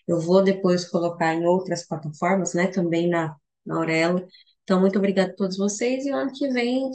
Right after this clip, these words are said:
tem mais, vou trazer mais novidades pra vocês, conforme eu for tendo novas ideias, eu vou colocar, né, sempre aqui no podcast, e a gente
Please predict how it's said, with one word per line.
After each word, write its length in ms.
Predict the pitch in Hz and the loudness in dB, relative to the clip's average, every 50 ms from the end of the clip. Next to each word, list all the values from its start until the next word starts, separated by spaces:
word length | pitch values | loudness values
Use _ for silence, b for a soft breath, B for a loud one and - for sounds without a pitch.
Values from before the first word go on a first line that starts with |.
| - - - | -10 -8 -2
tem 160 | 285 302 320 | 2 2 4
mais, 420 | 254 208 208 208 208 220 220 220 | 4 4 4 4 4 4 2 0
vou 100 | 196 196 | -2 -2
trazer 280 | 196 202 190 180 185 185 | 0 0 -2 0 2 2
mais 200 | 180 170 170 160 | 2 2 2 0
novidades 380 | 170 165 156 156 165 156 156 - _ | -2 -4 -4 -4 -4 -4 -6 -6 _
pra 100 | - 156 | -10 -10
vocês, 400 | 156 151 - 196 185 190 190 - | -8 -4 -2 2 2 2 2 2
conforme 560 | 190 180 - 180 170 170 175 180 175 180 B B B B B B B B _ - - | -2 -2 0 2 2 4 4 4 2 0 B B B B B B B B _ -2 0
eu 100 | 180 180 | 0 0
for 200 | 175 - 180 175 | 2 0 -2 -2
tendo 320 | - 190 175 175 175 170 | 2 2 4 4 4 4
novas 320 | 170 165 160 160 160 160 | 2 0 0 -2 -4 -6
ideias, 560 | 156 156 151 160 165 175 185 190 185 185 185 - - - _ _ _ _ _ _ _ _ _ _ _ _ _ _ _ _ _ _ - | -4 -2 -2 0 2 4 4 4 4 2 0 -4 -10 -12 _ _ _ _ _ _ _ _ _ _ _ _ _ _ _ _ _ _ -4
eu 160 | 165 170 175 | 0 0 0
vou 420 | 165 160 - 170 165 160 160 156 156 | 0 -2 -2 -2 0 0 -2 -2 -4
colocar, 800 | - - 175 170 160 156 - - - 190 180 185 196 - - - _ _ - - - | -2 0 0 0 0 -2 -6 -4 -2 0 2 2 0 -2 -6 -16 _ _ -20 -20 -12
né, 240 | - 156 165 185 196 | -8 -4 -2 0 0
sempre 380 | 196 - - 180 175 175 175 170 | -2 -2 -4 -6 -4 -4 -6 -8
aqui 160 | - - 160 | -6 -6 -8
no 100 | 160 160 | -8 -8
podcast, 840 | - 165 160 156 - - - 180 185 196 214 220 226 - - - | -8 -8 -8 -8 -10 -10 -6 -4 -2 -2 -2 -4 -6 -8 -10 -8
e 140 | 254 247 240 | -6 -4 -2
a 60 | 240 | -2
gente 500 | 220 220 214 214 214 214 - - 226 220 | -2 0 0 0 0 0 -2 -4 -6 -6